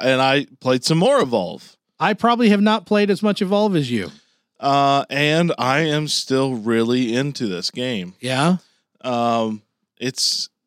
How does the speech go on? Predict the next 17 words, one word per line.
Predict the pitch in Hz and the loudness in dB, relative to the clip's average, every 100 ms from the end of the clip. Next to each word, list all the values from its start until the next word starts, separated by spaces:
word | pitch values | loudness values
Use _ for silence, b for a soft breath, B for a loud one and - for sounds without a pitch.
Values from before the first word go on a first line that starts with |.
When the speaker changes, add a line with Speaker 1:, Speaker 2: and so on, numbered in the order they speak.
| _ _ | _ _
Speaker 1:
a-, | 143 147 | -10 -4
and | 165 160 | -4 -4
it's | 139 147 | -4 -2
something | - 226 | -2 0
I | 196 | 0
didn't | 185 180 120 | 0 -2 -4
realize, | 123 160 143 87 92 104 - - | -2 0 -2 -2 -6 -6 -8 -8
and | 127 | -6
I, | 107 107 | -6 -4
I | 127 | -2
never | 127 131 143 | 0 0 0
looked | 135 131 - | -2 -2 -4
into | 131 117 123 | -6 -4 -2
it. | 120 - _ _ _ _ _ | -2 -4 _ _ _ _ _
And, | 127 131 127 123 120 | -4 -2 0 -2 -4
uh, | 113 | -4
after, | 120 117 127 123 - 117 110 | -2 0 0 -2 -4 -2 -4